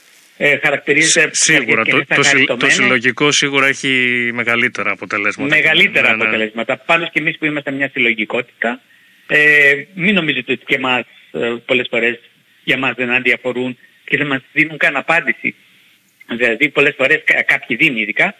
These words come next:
Speaker 1: ε, δεν απαντούν καθόλου και αναγκαζόμαστε να προσφύγουμε και στον συνήγορο του πολί-, πολίτη για να τους αναγκάσουμε να
Speaker 2: Ναι,
Speaker 1: απαντε-,
Speaker 2: ναι.
Speaker 1: απαντήσουν. Δηλαδή, πόσο περισσότερο για να πάρουν τα μέτρα.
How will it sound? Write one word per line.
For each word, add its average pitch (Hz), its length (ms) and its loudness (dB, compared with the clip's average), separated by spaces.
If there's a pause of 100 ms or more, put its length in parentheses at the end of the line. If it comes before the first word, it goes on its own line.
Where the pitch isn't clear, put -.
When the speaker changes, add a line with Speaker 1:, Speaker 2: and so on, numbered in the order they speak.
(320)
Speaker 1:
ε, 143 360 4
δεν 196 160 0
απαντούν 156 280 0
καθόλου 202 420 0
και - 120 0
αναγκαζόμαστε 165 680 -2
να 170 160 -6
προσφύγουμε 170 960 -4
και 151 220 -4
στον 131 200 -6
συνήγορο 151 440 -4
του 127 120 -8
πολί-, 131 340 -2
πολίτη 170 500 -6 (300)
για 190 120 2
να 175 60 -4
τους - 100 -4
αναγκάσουμε 175 580 2
να 135 100 4
Speaker 2:
Ναι, - 80 2
Speaker 1:
απαντε-, 117 260 2
Speaker 2:
ναι. 170 60 0
Speaker 1:
απαντήσουν. 143 580 0 (280)
Δηλαδή, 165 360 2 (140)
πόσο 180 320 4
περισσότερο 190 600 2
για 160 120 4
να 151 100 -2
πάρουν 170 380 -2
τα 156 120 -2
μέτρα. 151 320 -2